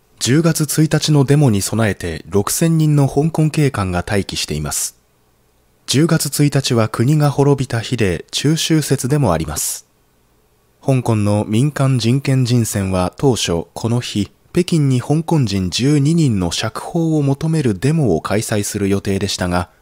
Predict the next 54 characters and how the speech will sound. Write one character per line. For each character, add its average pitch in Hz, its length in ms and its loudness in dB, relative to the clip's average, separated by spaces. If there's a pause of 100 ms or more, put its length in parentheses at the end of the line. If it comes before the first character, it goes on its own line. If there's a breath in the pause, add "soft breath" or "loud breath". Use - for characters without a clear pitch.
(180 soft breath)
警 151 180 0
察 143 280 -2
に 123 140 2
申 120 240 0
請 117 220 0
を 107 120 2
却 110 140 -6
下 - 160 -8
さ 92 120 -6
れ 80 80 -4
ま 78 100 -8
し - 80 -6
た。 85 180 -12 (1200)
し - 140 -6
か 120 100 -2
し 107 300 -2
一 120 240 -2
部 139 120 2
の 113 100 2
ネ 107 80 0
ッ 110 40 0
ト 123 160 -4
ユ 120 140 0
ー 110 40 -2
ザ 95 180 -2
ー - 20 -2
は 90 140 -2
こ - 120 -6
の 104 120 -2
日、 95 320 -6 (120)
ワ 95 140 0
ン 127 100 -2
チ - 160 -6
ャ 113 80 0
イ 110 60 0
や 104 240 -2
モ 104 140 -2
ン 139 80 0
コ 147 120 -4
ッ 143 80 -4
ク - 140 -6
な 123 140 0
ど 104 300 0
六 104 260 -2
つ - 120 -4
の 160 140 0
地 - 160 -6
区 143 100 -2
で 117 120 0
集 135 260 0
会 127 220 0
を 117 80 2
開 104 240 -4
き、 85 240 -6